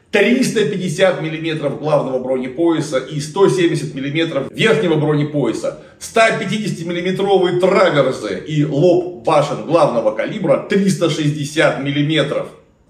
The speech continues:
Броневая палуба пятьдесят плюс восемьдесят девяносто пять сантиметров и ста пяти миллиметровые скосы, которые как бы подпирали главный бронепояс изнутри,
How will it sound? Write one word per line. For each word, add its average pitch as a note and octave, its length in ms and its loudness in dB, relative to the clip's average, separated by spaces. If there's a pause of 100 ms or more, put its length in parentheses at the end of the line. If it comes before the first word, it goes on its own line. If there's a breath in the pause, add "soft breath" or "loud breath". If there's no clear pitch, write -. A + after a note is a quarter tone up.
(180)
Броневая F3+ 680 2
палуба D#3 840 2
пятьдесят F3 720 0
плюс D#3 260 2
восемьдесят B2+ 800 -2
девяносто C#3+ 1120 0
пять D3 320 0
сантиметров D3+ 800 -2
и F#3 440 -4
ста G3 280 2
пяти D#3 300 -4
миллиметровые E3 760 2
скосы, F#3 540 0 (720 soft breath)
которые C3 540 0
как - 200 -10
бы G#2 120 -4
подпирали C3 1040 2
главный B2+ 340 2
бронепояс C3 640 -2
изнутри, C#3+ 600 -4